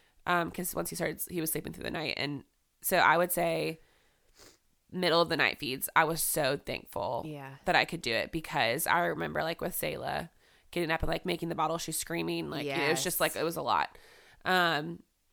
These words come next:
Speaker 2: Oh, yeah, 'cause they, they're, they wake up crying hungry, and then you
Speaker 1: Right.
Speaker 2: make the bottle.
Speaker 1: Yeah, yeah,
Speaker 2: Yeah,
Speaker 1: yeah. And
Speaker 2: yeah.
Speaker 1: it's like, if you make it ahead of time, it's in the fridge, you gotta warm it up. Like, it's not, but
Speaker 2: Yes,
Speaker 1: versus,
Speaker 2: yeah.
Speaker 1: like,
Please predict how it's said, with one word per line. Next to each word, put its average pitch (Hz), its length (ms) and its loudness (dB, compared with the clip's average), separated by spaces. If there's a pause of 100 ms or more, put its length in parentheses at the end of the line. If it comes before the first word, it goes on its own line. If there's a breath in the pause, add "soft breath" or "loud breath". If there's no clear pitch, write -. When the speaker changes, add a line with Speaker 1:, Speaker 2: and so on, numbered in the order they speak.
(120)
Speaker 2:
Oh, 208 120 2
yeah, 202 220 6
'cause 190 180 -4
they, 180 200 4
they're, 170 160 0
they 175 240 0
wake 196 220 2
up 190 120 0
crying 220 380 4
hungry, 151 500 -4
and 143 120 -4
then 196 120 8
you 113 80 6
Speaker 1:
Right. 151 80 0
Speaker 2:
make 147 180 -6
the 151 60 -8
bottle. 143 360 2
Speaker 1:
Yeah, 135 240 6
yeah, 95 240 4
Speaker 2:
Yeah, 98 60 4
Speaker 1:
yeah. 107 200 6
And 208 140 8
Speaker 2:
yeah. 202 60 8
Speaker 1:
it's - 140 2
like, 185 220 6
if - 160 2
you 202 100 2
make 185 160 0
it 147 60 4
ahead 196 160 4
of 196 80 2
time, 170 200 0
it's 147 120 -6
in 160 80 -4
the 170 60 -6
fridge, 156 200 -4
you 160 80 -6
gotta 156 140 -6
warm 135 180 -8
it 143 80 0
up. 196 220 6
Like, 170 160 2
it's 170 200 4
not, 165 220 8
but 165 120 8
Speaker 2:
Yes, 127 100 2
Speaker 1:
versus, 175 380 4
Speaker 2:
yeah. - 40 4
Speaker 1:
like, 147 240 4